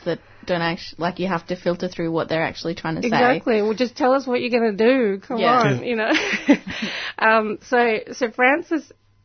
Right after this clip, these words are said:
Speaker 2: as a result, isn't having a say in democracy the way most of us do in Australia.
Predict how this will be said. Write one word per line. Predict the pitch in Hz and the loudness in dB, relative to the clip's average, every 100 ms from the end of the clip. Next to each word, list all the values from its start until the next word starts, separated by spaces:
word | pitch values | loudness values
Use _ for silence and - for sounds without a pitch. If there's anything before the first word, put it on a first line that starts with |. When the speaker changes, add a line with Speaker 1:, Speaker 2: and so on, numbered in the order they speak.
| _ - | _ -4
Speaker 2:
as | 226 | -2
a | 214 | -2
result, | 214 320 233 - | 4 4 4 0
isn't | 254 247 220 | -2 -2 -2
having | 226 202 208 214 | -2 -2 -4 -6
a | |
say | - 202 180 - | -6 -6 -4 -6
in | 196 190 | -8 -10
democracy | 196 190 185 - - 175 | -8 -8 -8 -14 -12 -10
the | 185 | -6
way | 190 185 - | -6 -8 -10
most | 190 185 180 185 | -6 -6 -8 -10
of | 208 | -10
us | 175 | -12
do | - 208 | -10 -10
in | 233 | -10
Australia. | - - 247 247 | -12 -12 -10 -12